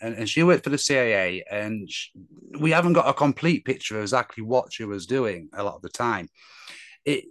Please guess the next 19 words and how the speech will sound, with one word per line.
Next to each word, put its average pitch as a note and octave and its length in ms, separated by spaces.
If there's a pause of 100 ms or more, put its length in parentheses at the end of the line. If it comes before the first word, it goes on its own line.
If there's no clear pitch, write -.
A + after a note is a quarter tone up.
it C#3+ 160
has C#3 120
been D3+ 200
put D3 220
forward D3 380
that A#2 100
she - 200
was C3 120
behind C3 300
a B2 40
lot A2+ 120
of G2+ 80
the, A#2+ 160
a A2 100
lot B2 260
of - 80
these A#2 220
leaked G2 280
documents. - 680